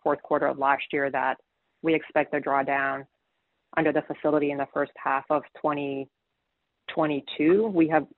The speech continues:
<clears throat> also indicated previously that <clears throat> we intend to maintain a minimum cash balance of at least two hundred million, and at times that minimum cash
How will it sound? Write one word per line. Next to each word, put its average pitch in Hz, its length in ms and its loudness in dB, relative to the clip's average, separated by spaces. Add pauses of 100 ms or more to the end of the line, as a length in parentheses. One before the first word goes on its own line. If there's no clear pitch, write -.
<clears throat> 190 220 6
also 180 360 4
indicated 160 500 -2
previously 170 640 -4
that 151 340 -2 (840)
<clears throat> 269 480 8
we 175 140 -6
intend 185 340 -8
to 196 60 -12
maintain 170 500 -10
a 160 60 -8
minimum 156 460 -8
cash 156 280 -2
balance 151 380 -4
of 147 100 -8
at - 120 -6
least 160 220 -8 (240)
two 180 120 -4
hundred 165 280 -6
million, 175 400 -4
and 160 100 -6
at 139 120 -8 (120)
times 151 340 -4
that 147 280 -2
minimum 151 420 -6
cash 147 160 -2